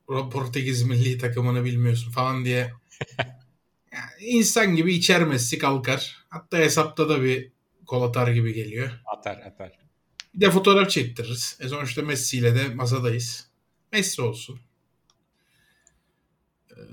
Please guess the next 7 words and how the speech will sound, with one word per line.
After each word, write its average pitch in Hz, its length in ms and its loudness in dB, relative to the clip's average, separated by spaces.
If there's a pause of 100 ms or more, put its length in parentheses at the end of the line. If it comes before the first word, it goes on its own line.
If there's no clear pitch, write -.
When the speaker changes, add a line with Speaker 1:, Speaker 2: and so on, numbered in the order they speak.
(180)
Speaker 1:
baskette 156 680 -2
az 160 260 0
konuşan 151 480 -2
adam, 151 340 0 (2000)
Tim 208 220 2
Duncan'ı 185 400 8
alırım. 120 340 2